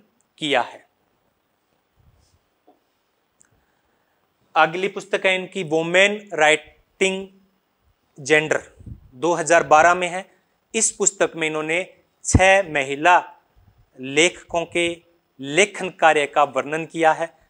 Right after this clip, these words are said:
ये छह महिलाएं कौन कौन सी है? काशीबाई कानिकर, इंदिराबाई, विभावरी सुरूरकर, गीता साने, शकुंतला परांजपे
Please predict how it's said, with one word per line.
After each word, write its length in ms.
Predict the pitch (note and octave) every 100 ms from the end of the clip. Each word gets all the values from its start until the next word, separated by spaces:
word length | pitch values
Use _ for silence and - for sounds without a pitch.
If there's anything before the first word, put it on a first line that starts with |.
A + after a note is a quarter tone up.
| _ C#3
ये 100 | D3
छह 400 | - F#3 E3+ D3+
महिलाएं 420 | C3+ C#3 D#3 D#3
कौन 200 | D#3 E3
कौन 200 | E3+ E3+
सी 240 | - E3+
है? 340 | E3 F#3 F#3+ _ _ _ _ _ _ _ _ E3+
काशीबाई 540 | E3+ - F#3 D#3 E3+
कानिकर, 600 | E3+ D3 D3 C#3+ F3 F#3 - _ _ _ _ _ _ _ _ _ _ D3+
इंदिराबाई, 640 | D#3+ E3 F3 E3+ E3+ F#3+ - _ _ _ _ _ _ _
विभावरी 800 | C3+ C3 C#3+ C#3 E3 F3+ D#3 - _ _ _ _ _ _
सुरूरकर, 920 | - - E3 E3 D#3+ - F3+ - - _ _ _ _ _ _ _ _ _ B2+
गीता 400 | B2+ D3 E3+ D#3+
साने, 580 | - D3 D3+ E3 F3+ _ _ _ _ -
शकुंतला 600 | - C#3+ - D3+ E3 D#3+ D#3 - _ _ _ _ _ _
परांजपे 1600 | C#3+ D3 D#3 C#3+ G3+ _ _ _ _ _ D3 D3+ - E3+ F3